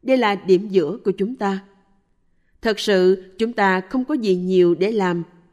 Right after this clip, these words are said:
Chúng ta chỉ cần sống thận trọng theo cách này. Nhưng điều đó không có nghĩa là chúng ta sống phóng dật, suy nghĩ rằng cần gì phải ngồi thiền hoặc thiền hành, và rồi quên hết sự thực hành của chúng ta.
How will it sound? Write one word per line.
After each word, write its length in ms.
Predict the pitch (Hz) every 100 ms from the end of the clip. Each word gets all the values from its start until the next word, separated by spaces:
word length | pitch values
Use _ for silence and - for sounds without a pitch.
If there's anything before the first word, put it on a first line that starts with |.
| _ -
Chúng 140 | 208
ta 220 | 208 190
chỉ 160 | 175 214
cần 340 | - 185 170
sống 320 | 170 214 226 311
thận 220 | 220 175 180
trọng 280 | 175 160 170
theo 120 | 196
cách 220 | 196 311
này. 300 | 208 175 165 160 - _ _ _ _ _ _ _ 262
Nhưng 160 | 277
điều 140 | 233 208
đó 320 | 196 220 339 269
không 140 | 214
có 80 | 247
nghĩa 220 | 214 190
là 380 | 208 185 170 160 -
chúng 140 | 208
ta 180 | 202 180
sống 280 | - 196 262
phóng 300 | - 202 302 240
dật, 180 | 170 - _
suy 200 | - 269
nghĩ 200 | 214 220
rằng 280 | 233 185 175 - _ _ _ _
cần 240 | 220 214 214
gì 200 | 214 202
phải 160 | 208
ngồi 180 | 285 233 208
thiền 380 | 208 196 185 180
hoặc 140 | 190 208
thiền 200 | 208 190
hành, 260 | 202 196 - _ _ _ _ -
và 160 | 202
rồi 260 | 196 190 175
quên 240 | 190 190 180
hết 220 | 233 339
sự 160 | - 196
thực 240 | 196 -
hành 220 | 190 165
của 120 | 165
chúng 240 | 180 202 277
ta. 260 | 208 202